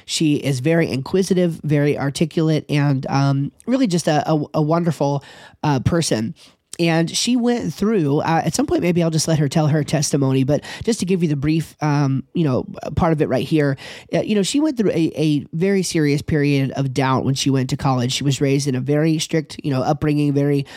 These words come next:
fundamentalist church, and, um, you know, had a, a background that, um, um, it was, it, it taught her to love the Lord, but,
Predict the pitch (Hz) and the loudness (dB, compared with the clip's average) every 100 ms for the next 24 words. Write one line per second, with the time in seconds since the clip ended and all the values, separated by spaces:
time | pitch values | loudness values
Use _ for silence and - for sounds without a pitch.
0 | - - 160 156 147 147 147 - 147 147 | -20 -4 0 2 2 0 0 -2 0 0
1 | - - - - 156 156 160 151 - - | -4 -10 -20 -4 0 2 0 -2 -8 -2
2 | 175 170 170 - 262 214 202 202 185 175 | 0 0 -2 -2 0 2 2 0 0 -4
3 | - 180 160 175 180 180 165 165 160 160 | -2 0 0 0 0 0 2 2 0 0
4 | 160 - 147 147 147 143 135 - _ _ | 0 0 0 2 2 2 0 -4 _ _
5 | _ _ _ - - 151 151 175 196 202 | _ _ _ -12 -4 0 0 0 0 0
6 | 170 185 180 160 156 180 170 208 196 180 | -2 -4 -4 -6 -4 -2 0 2 0 2
7 | 180 170 185 202 190 170 156 | 0 0 0 0 0 0 -2